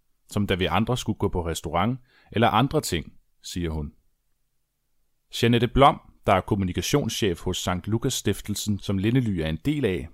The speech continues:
bekræfter smitteudbruddet. "Vi har stort fokus på at skabe tryghed for beboerne og de pårørende. Vi er i dialog med kommunen, Sundhedsstyrelsen og Styrelsen for Patientsikkerhed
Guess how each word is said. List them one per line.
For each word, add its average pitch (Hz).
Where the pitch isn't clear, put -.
bekræfter 135
smitteudbruddet. 87
"Vi 147
har 180
stort 165
fokus 123
på 113
at 98
skabe 90
tryghed 113
for 90
beboerne 107
og -
de -
pårørende. 90
Vi 110
er 95
i 85
dialog 92
med 98
kommunen, 127
Sundhedsstyrelsen 113
og 90
Styrelsen 117
for 85
Patientsikkerhed 92